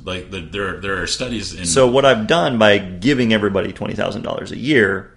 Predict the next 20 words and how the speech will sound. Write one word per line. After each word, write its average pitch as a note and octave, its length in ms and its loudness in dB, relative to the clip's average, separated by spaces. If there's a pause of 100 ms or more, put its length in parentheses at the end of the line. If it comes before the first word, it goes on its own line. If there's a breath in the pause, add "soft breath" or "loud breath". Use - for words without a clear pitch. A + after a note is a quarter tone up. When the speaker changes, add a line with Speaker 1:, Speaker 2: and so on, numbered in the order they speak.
Speaker 1:
Mm-hmm. E2 220 -12 (800)
Speaker 2:
is G2+ 640 0
I've G#2 220 -4
created A2+ 380 2
a G2+ 60 0
system A#2 440 -2
that G2 80 0
has G2 180 -2
to G#2 80 -8
go G2 140 2
out F#2+ 160 0
and F2+ 140 -8
take B2+ 280 0
the G#2+ 100 0
twenty G#2 280 -2
thousand G2 300 2
dollars F#2+ 600 0 (380)
per A#2 140 2
person G#2 440 2
from F#2 380 -6